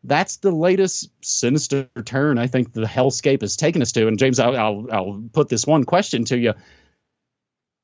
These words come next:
The insane pressure to get this into people that aren't really in danger of it. That's one of my big why questions.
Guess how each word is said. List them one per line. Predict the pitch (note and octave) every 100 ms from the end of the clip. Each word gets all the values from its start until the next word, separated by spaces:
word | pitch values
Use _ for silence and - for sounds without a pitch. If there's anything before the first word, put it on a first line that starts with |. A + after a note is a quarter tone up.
| _ _ _ _ _ -
The | C3 F#3 D#3+
insane | D#3+ D#3 - - - F#3 F#3+ G3 F#3 D#3+ C3
pressure | - - F#3+ G3+ - E3+
to | A#2 - D3+
get | A2 D3 F#3+ -
this | F3 C#3+
into | - E3+ F3+ E3 D#3
people | - - G3 E3+ C#3+
that | C#3+ C3+ -
aren't | C#3+ F#3 F3+ -
really | C#3 C3 F#3 G3+ F3+ F3 F3
in | E3 D3+
danger | E3+ G3+ F3 E3
of | D3+
it. | C3
That's | E3+ F#3 -
one | G3 G#3
of |
my | E3+ C#3
big | C#3+ G#3+ A3 G#3
why | D#3 D#3 E3+ G3 G#3+ G#3+ G#3 G#3 F#3+ E3 A#2+ -
questions. | G3+ A3+ - - A2+ F#2 -